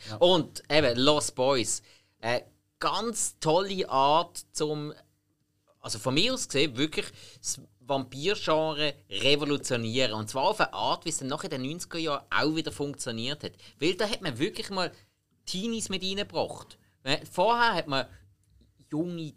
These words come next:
Speaker 2: Damen und junge Herren gehabt, aber nicht infantile Teenies,
Speaker 1: Mhm.
Speaker 2: die Comics lesen und alles so Zeug. Das hat man hier gemacht. Man hat viel, viel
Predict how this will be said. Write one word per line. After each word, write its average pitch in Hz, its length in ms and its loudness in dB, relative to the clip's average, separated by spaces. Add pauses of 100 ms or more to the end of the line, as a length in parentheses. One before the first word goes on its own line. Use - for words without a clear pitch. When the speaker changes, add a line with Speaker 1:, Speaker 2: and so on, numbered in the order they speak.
(120)
Speaker 2:
Damen 160 500 0
und 147 180 -6
junge 143 280 -6
Herren 120 580 -4
gehabt, - 320 -6
aber - 180 -8
nicht 196 240 -8 (240)
infantile 165 960 -8
Teenies, 175 720 -6
Speaker 1:
Mhm. 160 460 -4
Speaker 2:
die 143 140 -8
Comics 175 460 0
lesen 156 440 2
und 143 120 -2
alles 160 320 0
so 165 80 -4
Zeug. 165 380 -2 (340)
Das 139 140 -6
hat - 160 -8
man 165 160 -6
hier 156 220 0
gemacht. 139 680 -2 (360)
Man 147 180 -4
hat 160 160 0 (500)
viel, 165 500 0 (120)
viel 185 500 -2